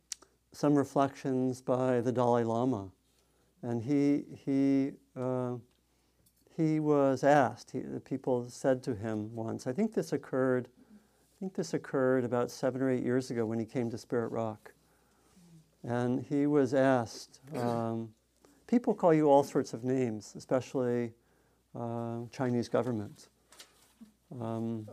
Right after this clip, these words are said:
you know, you, you've been called a wolf in sheep's clothing, <laughs>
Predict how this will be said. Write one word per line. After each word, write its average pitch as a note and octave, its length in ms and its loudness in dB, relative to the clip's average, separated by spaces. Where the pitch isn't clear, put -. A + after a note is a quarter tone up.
you B2+ 100 -4
know, A2+ 280 -4
you, B2+ 200 -4
you've B2+ 200 -2
been B2+ 160 2
called B2+ 640 4
a C#3 100 -4
wolf C3+ 420 6
in A#2+ 100 0
sheep's - 380 -4
clothing, A2 560 -2
<laughs> - 100 -20